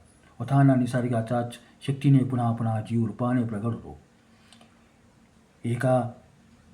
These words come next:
एक महा-, महायुग म्हणजे चार युगे,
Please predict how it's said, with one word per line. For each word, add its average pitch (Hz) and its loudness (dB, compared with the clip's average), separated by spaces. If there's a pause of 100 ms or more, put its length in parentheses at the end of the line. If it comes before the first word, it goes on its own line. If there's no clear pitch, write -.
(200)
एक 151 2
महा-, 135 4 (520)
महायुग 135 4
म्हणजे 127 2
चार 117 -2
युगे, 90 -8